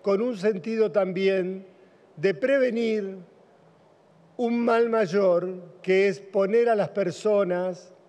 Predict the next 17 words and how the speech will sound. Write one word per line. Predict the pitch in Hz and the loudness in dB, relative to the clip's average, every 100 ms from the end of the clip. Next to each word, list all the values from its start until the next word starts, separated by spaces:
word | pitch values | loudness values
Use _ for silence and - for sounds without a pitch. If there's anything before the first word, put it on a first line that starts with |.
| _ - | _ -2
en | 202 | 2
la | 196 | 2
disyuntiva | 208 220 185 180 147 220 208 185 185 185 - - - - - _ _ - | 0 -4 -4 -6 -6 -6 -2 0 0 -2 -10 -20 -20 -20 -20 _ _ -6
de | 156 196 196 | 0 2 2
tomar | 202 202 190 208 | 0 0 2 0
una | 208 196 | 2 0
medida | 196 180 190 180 185 180 180 - - - _ _ _ _ _ _ _ _ _ _ _ _ _ _ | 0 -2 -4 0 0 0 -4 -14 -20 -20 _ _ _ _ _ _ _ _ _ _ _ _ _ _
como | 196 185 196 | -2 0 4
el | 190 | 2
aborto. | 190 190 147 131 - 180 123 - _ _ _ _ _ _ - | 4 2 0 -6 -14 -16 -18 -20 _ _ _ _ _ _ -2
Este | 247 226 240 | -2 0 -2
proyecto | 233 214 165 233 185 - 233 233 226 - | 2 0 2 0 0 -2 0 2 0 0
es | 220 214 226 208 - - - - - _ _ - _ | 2 4 2 -2 -12 -20 -20 -20 -20 _ _ -20 _
predebate. | 247 254 254 226 202 156 - 151 135 - - _ _ _ _ _ | 0 2 2 2 2 0 -2 -6 -6 -10 -20 _ _ _ _ _
Este | 220 220 226 | -2 2 0
proyecto | 196 190 160 220 - 220 214 | 0 0 0 0 0 -2 -2
tiende | - - 233 247 240 220 233 247 | -6 -4 0 2 0 0 0 0